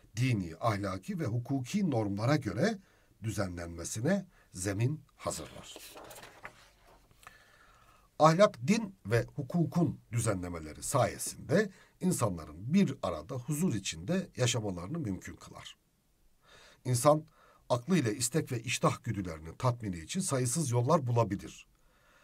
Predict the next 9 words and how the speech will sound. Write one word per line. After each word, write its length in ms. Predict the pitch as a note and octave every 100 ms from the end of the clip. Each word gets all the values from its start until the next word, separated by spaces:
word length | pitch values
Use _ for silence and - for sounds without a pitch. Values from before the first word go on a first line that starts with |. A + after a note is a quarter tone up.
| _ _ _
Bu 100 | E3+
sistemin 440 | - F#3+ - F#2 F#2
oluşumunda 640 | A2 G2+ G2 E2+ F#2+ -
hak, 440 | - A#2+ A#2 A#2+ -
hukuk, 540 | A2+ - G#2 B2+ -
utanma, 460 | A#2+ B2 G2 F2+ C3+
günah, 480 | B2 G2+ G#2+ B2
merhamet 600 | G#2+ G#2+ F#2+ A2+ C#3+ -
gibi 500 | - G#2 G2+ C3 G3